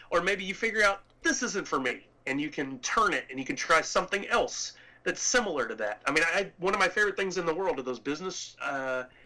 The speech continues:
stories you hear about a business that started doing one thing, like Twitch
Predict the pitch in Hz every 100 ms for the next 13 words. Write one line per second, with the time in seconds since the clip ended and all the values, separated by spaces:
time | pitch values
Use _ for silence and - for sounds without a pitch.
0 | - - _ _ - - 190 196 196 160
1 | 156 151 185 160 165 139 156 175 175 139
2 | - - 160 165 143 170 131 135 180 180
3 | 190 208 - 139 - 190 - - -